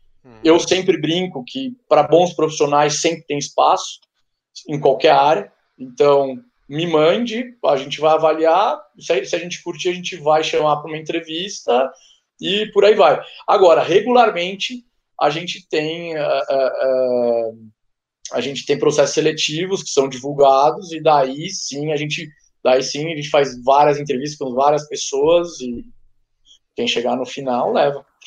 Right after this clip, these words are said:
Speaker 1: Inclusive, pelo que eu vejo no escritório também, tem bastante mudança de área, né? De, eh, não sei
Speaker 2: Bastante,
Speaker 1: como,
Speaker 2: bastante.
Speaker 1: é, o pessoal que tá
Speaker 2: O Fer-,
Speaker 1: no
Speaker 2: o Ferrer, que hoje é o nosso querido advogado de,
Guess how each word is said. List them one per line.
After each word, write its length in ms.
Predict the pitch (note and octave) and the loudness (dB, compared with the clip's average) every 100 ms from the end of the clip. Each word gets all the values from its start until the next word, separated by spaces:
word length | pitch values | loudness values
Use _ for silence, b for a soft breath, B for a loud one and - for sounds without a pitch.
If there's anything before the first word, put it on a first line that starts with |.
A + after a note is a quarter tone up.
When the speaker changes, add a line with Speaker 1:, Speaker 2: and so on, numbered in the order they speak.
| - | -20
Speaker 1:
Inclusive, 420 | D#3+ E3+ F3 F#3+ | -8 -4 0 -2
pelo 200 | F#3 F#3 | -2 -4
que 80 | F3+ | -2
eu 40 | |
vejo 160 | E3+ E3+ | 0 0
no 40 | |
escritório 540 | D#3+ - D3 D#3 D#3+ D#3 | -2 -6 -4 2 2 2
também, 840 | C#3+ B2+ C#3 E3+ D#3+ C#3+ B2 A#2 | -2 0 -2 -2 -4 -6 -8 -12
tem 120 | C3 | -8
bastante 800 | C3 B2 C#3+ C#3+ F3 F3 D#3 C3+ | -8 -6 -8 -8 -6 -4 -2 -4
mudança 580 | B2 C#3+ B2 C3 D3+ D3 | -4 -6 0 2 2 -2
de 140 | A#2 A#2+ | 2 4
área, 360 | A#2+ C3 A#2 | 6 6 4
né? 280 | A2+ C3 C3 | 0 -2 -4
De, 340 | A2 A2 G#2+ b b b b _ | -8 -8 -10 b b b b _
eh, 260 | A2 A2 G#2+ | -14 -12 -8
não 140 | B2+ | 0
sei 120 | C#3 C3 | 2 6
Speaker 2:
Bastante, 140 | D3+ | 6
Speaker 1:
como, 140 | B2+ A#2+ - _ | 4 -4 -18 _
Speaker 2:
bastante. 400 | D3 D#3+ E3 A2 - | 2 4 4 2 -2
Speaker 1:
é, 40 | |
o 40 | - | -4
pessoal 300 | D3 D3+ D3 | 0 2 2
que 60 | - | 4
tá 80 | |
Speaker 2:
O 100 | D#3+ | 6
Fer-, 80 | F#3+ | 6
Speaker 1:
no 160 | G3+ - - _ _ | 4 0 -8 _ _
Speaker 2:
o 100 | F3+ | -8
Ferrer, 400 | F3+ A3+ A#3 A#3+ | 2 4 4 2
que 120 | A#3 | 2
hoje 360 | F3+ E3+ D#3+ E3 | 2 2 0 2
é 240 | D3 C#3+ | 4 4
o 80 | C#3+ | 2
nosso 520 | C#3+ C#3+ - D3 C3 - _ | 0 -4 -4 -8 -8 -12 _
querido 360 | C#3+ C#3+ D3 D3 | -4 -4 -2 -4
advogado 440 | C3 C#3 C#3+ C3+ | 0 2 2 2
de, 300 | B2+ C3+ B2 | -2 -10 -10